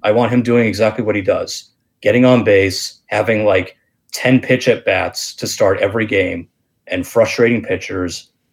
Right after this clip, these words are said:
hitting doubles in the gap, all of that. His defense is solid enough.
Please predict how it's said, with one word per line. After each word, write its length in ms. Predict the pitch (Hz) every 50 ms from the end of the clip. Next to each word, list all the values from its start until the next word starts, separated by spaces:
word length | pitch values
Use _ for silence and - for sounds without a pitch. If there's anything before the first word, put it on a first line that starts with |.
| _ _
hitting 280 | - 113 104 101 92 87
doubles 400 | - 107 107 107 113 117 110 110
in 100 | 120 117
the 80 | 117
gap, 400 | 113 - 92 90 87 87 - - - _ _ _ _ _ _ _ _ -
all 240 | - 104 101 98 92
of 80 | 90 -
that. 220 | - - - -
His 180 | - - 98 -
defense 460 | - 127 120 - - 131 127 120 -
is 160 | 139 120 -
solid 340 | - 110 104 110 120 120 117
enough. 460 | 113 98 98 98 95 - - - _